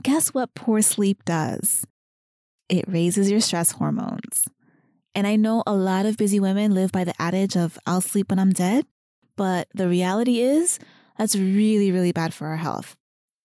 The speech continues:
and our stress levels. Only three percent of the population actually does well on less than seven hours of sleep. Odds are that you're not in that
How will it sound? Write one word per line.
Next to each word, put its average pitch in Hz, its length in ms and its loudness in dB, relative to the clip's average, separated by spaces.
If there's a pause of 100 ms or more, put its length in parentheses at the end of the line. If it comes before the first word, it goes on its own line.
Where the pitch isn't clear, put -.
and 185 180 2
our 175 80 4
stress - 300 -2
levels. - 460 -2 (560)
Only 208 260 2
three 226 300 0
percent 269 300 2
of 226 60 4
the 226 60 2
population 190 600 -2
actually 185 340 -2
does 180 220 0
well 170 420 0 (320)
on 190 240 4
less 190 220 2
than 202 160 2
seven 185 340 2
hours 170 320 0
of 165 80 -4
sleep. - 480 -2 (440)
Odds 330 300 0
are 247 160 2
that 208 120 0
you're 196 140 0
not 180 460 -4
in 175 140 0
that 170 220 -4